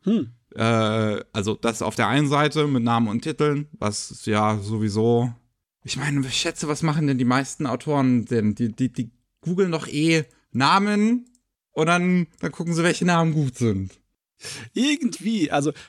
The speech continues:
Speaker 1: du tust es, meistens machst du dir nicht die Mühe, dass du komplett es alleine irgendwie hinstellst. Der Mensch lernt dadurch, dass er externe Intelligenzquellen benutzt. Das ist normal, ne? Es ist halt nur bei einer künstlichen Intelligenz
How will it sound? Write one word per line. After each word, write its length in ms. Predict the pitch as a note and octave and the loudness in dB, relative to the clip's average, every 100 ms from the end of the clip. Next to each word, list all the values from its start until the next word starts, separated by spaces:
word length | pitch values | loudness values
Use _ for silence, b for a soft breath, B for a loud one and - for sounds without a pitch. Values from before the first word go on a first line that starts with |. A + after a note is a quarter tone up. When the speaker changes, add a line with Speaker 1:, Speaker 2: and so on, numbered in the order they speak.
| - | -10
Speaker 1:
du 80 | E3 | -4
tust 260 | B3 - | -4 -2
es, 180 | - - | -6 -6
meistens 720 | E3 D#3 B3+ - - D#4 - G#3 | -6 -4 -2 -2 0 0 -2 -4
machst 260 | F#3+ - | -4 -6
du 40 | D3 | -2
dir 140 | D3 | -2
nicht 220 | G3 - | -2 -2
die 80 | E3 | 0
Mühe, 280 | D3+ E3+ E3+ | 2 2 0
dass 160 | D#3 - | -2 -6
du 60 | - | -8
komplett 680 | - B2 - D3+ D#3+ D#3 - | -10 -10 -8 -4 -2 -4 -8
es 220 | D3 B2 - | -8 -8 -6
alleine 480 | B2+ A#2+ B2 C3 B2 | -8 -6 -2 -2 -2
irgendwie 460 | A#2+ B2 B2 - | -6 -8 -8 -8
hinstellst. 640 | A2+ A#2+ - - - - - B B | -6 -6 -8 -10 -10 -12 -14 B B
Der 100 | C#3 | 0
Mensch 400 | C#3 D3+ D#3 - | 2 2 0 0
lernt 400 | C3+ C#3+ D#3 C#3+ _ | 0 2 0 -2 _
dadurch, 500 | D3+ C#3 B2+ C3+ C3+ | 0 0 2 0 0
dass 260 | C#3 B2+ - C#3 | -4 -4 -4 -6
er 180 | - | -6
externe 500 | - - - C3 C3 | -6 -8 -4 0 0
Intelligenzquellen 1000 | C3 B2+ C3 B2 C3 B2+ - - B2+ B2 | 0 -4 -6 -2 0 0 -4 -4 0 0
benutzt. 440 | B2 C#3+ C#3+ - - B B | -2 -4 -2 -2 -4 B B
Das 120 | - C#3+ | -8 -4
ist 120 | A#2+ | -2
normal, 460 | A#2 D3 B2+ - B2+ | 2 2 2 -2 -2
ne? 180 | C#3 C3 B B B | -4 -4 B B B
Es 100 | - | -8
ist 100 | - | -2
halt 160 | C#3 C3 | 0 2
nur 220 | C#3+ D3 | 2 2
bei 260 | B2 C3 C3 | 0 0 0
einer 160 | B2+ B2 | 0 -2
künstlichen 360 | - - C#3 | -4 -2 -2
Intelligenz 520 | A#2+ B2 C3 B2+ - | -2 -2 0 0 -2